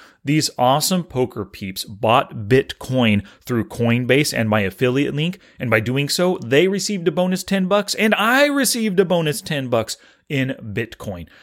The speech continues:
So I gotta thank Robert M, Joshua S, Marco M, Ignacio C, Scott I, and Craig for going to smartpokerstudy dot com slash Bitcoin. That's my affiliate link right there.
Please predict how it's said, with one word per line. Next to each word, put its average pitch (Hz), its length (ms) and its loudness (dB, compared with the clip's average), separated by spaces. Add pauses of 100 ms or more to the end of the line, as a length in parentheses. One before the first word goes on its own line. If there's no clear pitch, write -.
(160)
So 147 180 2
I 131 100 2
gotta 135 220 4
thank 165 320 -4
Robert 120 640 0
M, 110 400 0
Joshua 165 460 0
S, 175 320 0
Marco 196 500 0
M, 202 320 2 (240)
Ignacio 170 800 4
C, 233 520 -2 (140)
Scott - 520 -4
I, 196 400 -4 (260)
and 160 380 0 (120)
Craig 107 560 2 (180)
for 135 160 0
going 143 280 2
to 202 60 -2
smartpokerstudy 139 1040 0
dot 117 300 2
com 151 280 -4 (180)
slash 123 500 2 (180)
Bitcoin. 101 720 -4 (300)
That's 117 200 0
my 131 120 2
affiliate 175 500 2
link 117 220 -2
right 104 180 -2
there. 95 200 -4